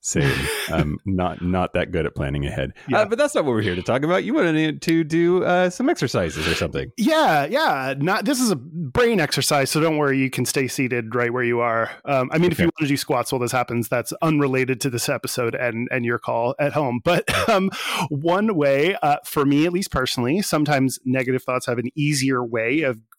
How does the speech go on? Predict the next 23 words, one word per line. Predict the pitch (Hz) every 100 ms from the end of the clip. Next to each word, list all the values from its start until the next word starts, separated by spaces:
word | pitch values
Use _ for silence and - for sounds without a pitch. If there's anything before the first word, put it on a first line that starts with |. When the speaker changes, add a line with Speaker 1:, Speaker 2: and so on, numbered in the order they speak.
| - - 113
Speaker 2:
gripping | 110 135 135 131 127
my | 127
mind | 123 117 120 147 165
and, | 131 139
and | 135 127 120 -
expanding | - - 113 117 127 123 120
and, | 117 110 120 127 -
and | 120 117 113
doing | 110 127 127
their | 120 131 139
thing. | - 113 110 151 160 - - -
So | - 165 156
to | -
try | -
to | 208
counteract | 202 196 180 202 -
that, | 131 156
we're | 185 185
gonna | 190
do | 165 180
a |
little | 175 175 175 170
positivity | - 170 175 165 - 180 175 165 160 170 165